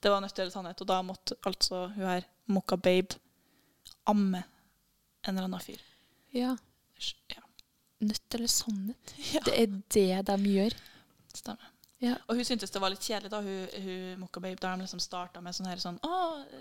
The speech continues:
Speaker 1: eh, liksom, eh, hvem vil du helst ligge med? Da var det sånn, «Åh, kjedelig. Herregud, er vi på
Speaker 2: Kjedelig.
Speaker 1: barneskolen, eller?»
Speaker 2: Mm.
Speaker 1: Og da er det liksom sånn,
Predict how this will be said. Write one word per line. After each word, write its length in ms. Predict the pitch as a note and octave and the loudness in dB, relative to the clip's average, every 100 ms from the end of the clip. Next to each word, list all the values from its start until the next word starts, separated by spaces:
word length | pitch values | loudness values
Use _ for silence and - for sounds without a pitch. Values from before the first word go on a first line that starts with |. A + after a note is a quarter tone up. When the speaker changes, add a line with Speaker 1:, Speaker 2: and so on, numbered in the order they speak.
| - | -12
Speaker 1:
eh, 300 | - C4 - - _ _ - | -14 -14 -20 -20 _ _ -10
liksom, 560 | B3+ C4 B3 A#3+ A#3 A#3 _ _ _ - | -8 -2 0 0 -2 -6 _ _ _ -8
eh, 140 | A#3+ A#3+ - _ - | -6 -6 -12 _ -6
hvem 160 | C#4 | -4
vil 80 | C#4 | -2
du 140 | C4 | -2
helst 280 | C4 B3+ - | -2 -6 -8
ligge 220 | B3+ A#3+ | -8 -4
med? 180 | B3 B3+ | -4 -4
Da 80 | B3 | -6
var 100 | A3+ | -8
det 60 | G#3+ | -8
sånn, 140 | A3+ | 0
«Åh, 140 | G#3 - _ _ _ _ _ _ - | 0 0 _ _ _ _ _ _ -6
kjedelig. 600 | - E3+ F3 F3+ E3 F3 - _ _ _ _ _ _ _ _ _ - _ _ - | 0 2 2 0 2 0 -2 _ _ _ _ _ _ _ _ _ -20 _ _ 0
Herregud, 840 | G3+ F#3 F3+ G#3 F#3+ F3 E3+ E3+ _ _ _ | 2 2 0 2 4 2 0 -6 _ _ _
er 120 | - F#3+ | 0 2
vi 80 | |
på 120 | F#3+ F#3 | 4 6
Speaker 2:
Kjedelig. 480 | - E3+ A3+ C4 - - | 6 4 0 -4 -8 -6
Speaker 1:
barneskolen, 840 | F3+ E3 E3 F#3+ - F3 D#3+ D#3 | 0 2 0 -4 -4 -4 -6 -4
eller?» 440 | D3 D3+ D3+ D#3+ - - - | -4 -2 0 -2 -4 -14 -6
Speaker 2:
Mm. 80 | - _ _ _ _ _ _ - | -6 _ _ _ _ _ _ -8
Speaker 1:
Og 60 | F#3+ | 4
da 100 | F#3 | 6
er 140 | F#3 | 6
det 60 | F3+ | 0
liksom 180 | F#3 F3+ | -6 -6
sånn, 260 | F3 E3+ | -6 -6